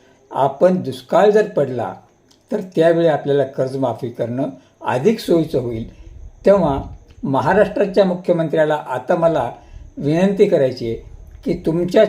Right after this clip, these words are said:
चष्मा, तुम-, जर तुम्हाला महाराष्ट्रातली आपदग्रस्त परिस्थिती, पूर परिस्थिती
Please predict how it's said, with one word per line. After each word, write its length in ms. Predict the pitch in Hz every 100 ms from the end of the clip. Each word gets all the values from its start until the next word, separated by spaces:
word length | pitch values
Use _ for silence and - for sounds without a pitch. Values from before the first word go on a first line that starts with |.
| -
चष्मा, 460 | 170 - 233 135 117 - - - _
तुम-, 200 | 247 190
जर 160 | 185 202
तुम्हाला 380 | 196 185 170 165
महाराष्ट्रातली 580 | 147 143 - 139 151 151
आपदग्रस्त 720 | 120 110 175 160 160 - 143
परिस्थिती, 600 | 143 135 - 143 107 - _ _ _ _ -
पूर 300 | 196 220 202
परिस्थिती 580 | 180 147 117 - 113